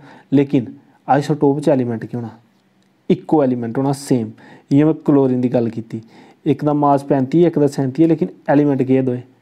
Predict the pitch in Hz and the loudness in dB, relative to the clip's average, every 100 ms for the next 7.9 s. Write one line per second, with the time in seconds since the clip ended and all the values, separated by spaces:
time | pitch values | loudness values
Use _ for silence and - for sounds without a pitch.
0 | _ _ _ - 160 - 147 135 131 127 | _ _ _ -12 -12 -6 -4 -2 -4 -6
1 | 131 127 _ - 113 98 95 _ _ _ | -10 -12 _ -8 -8 -8 -18 _ _ _
2 | - - _ 170 - 185 180 160 127 113 | -20 -20 _ -4 0 0 2 2 0 -4
3 | 113 - 147 139 143 135 139 139 143 120 | -14 -4 2 4 4 2 2 2 0 0
4 | 113 143 143 - _ - 120 113 117 107 | 0 -2 -2 -10 _ -12 -10 -10 -14 -16
5 | 104 113 113 - _ _ _ _ 127 143 | -16 -18 -18 -20 _ _ _ _ -2 2
6 | 165 175 190 - - _ _ _ _ _ | 2 2 0 -4 -20 _ _ _ _ _
7 | _ _ _ _ - 143 156 180 185 | _ _ _ _ -2 0 2 2 2